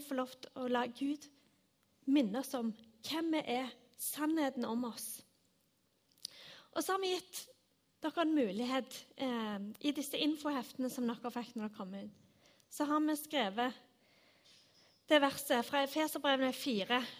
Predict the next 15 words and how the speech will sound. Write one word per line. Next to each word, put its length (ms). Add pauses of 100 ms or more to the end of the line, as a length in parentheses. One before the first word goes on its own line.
tjuetre, 640 (420)
vers 320
tjuetre 400 (220)
og 100
tjuefire. 460 (1700)
Les 400
dette 400 (320)
om 240
og 140
om 120
igjen. 300 (1400)
Memorer 720
det, 80
lær 420
det. 160